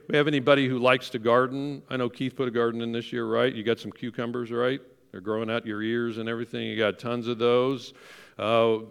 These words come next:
some of the others love to garden, right? Enjoy that. Um, I don't know if Ed and Margaret are watching at home with us today, but they've got this massive garden in their yard.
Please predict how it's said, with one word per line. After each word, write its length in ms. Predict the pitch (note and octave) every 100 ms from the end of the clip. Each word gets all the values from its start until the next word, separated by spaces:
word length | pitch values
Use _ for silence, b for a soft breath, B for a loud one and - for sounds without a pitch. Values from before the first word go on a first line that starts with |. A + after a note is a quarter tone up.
| - _ -
some 180 | C3+ C3+
of 80 |
the 80 | B2+
others 380 | C3 C#3+ D3 A#2+
love 280 | C3+ C#3 B2+
to 80 | C#3
garden, 460 | B2+ C3+ D3+ C#3+
right? 380 | C#3 C#3 D#3 D#3+
Enjoy 460 | B2+ A2+ C3 D3 C3+
that. 440 | C#3 C#3+ C#3+ - B B B
Um, 640 | B2 B2+ B2+ A#2 A#2 A2+ -
I 100 | C3+
don't 140 | C#3+ C#3
know 80 |
if 100 | B2+
Ed 140 | C3+ A#2+
and 80 | B2
Margaret 360 | C3 C3 A#2+
are 120 | A2+
watching 360 | A#2 A#2+ A#2+ B2+
at 120 | A2+
home 200 | A#2 B2+
with 160 | A#2+ A#2
us 140 | A2
today, 320 | - G#2 A2
but 160 | G#2 F#2+
they've 240 | B2 C3+
got 300 | A#2 A2+ A2+
this 240 | A2 G#2 G#2+
massive 680 | G#2 G#2 C#3 C#3+ B2+ F#2+
garden 540 | G2 A2+ A#2+ G2 G2+ G2
in 240 | A2 G2+
their 240 | G2 G2+ G2
yard. 480 | A2 A2+ G#2+ G2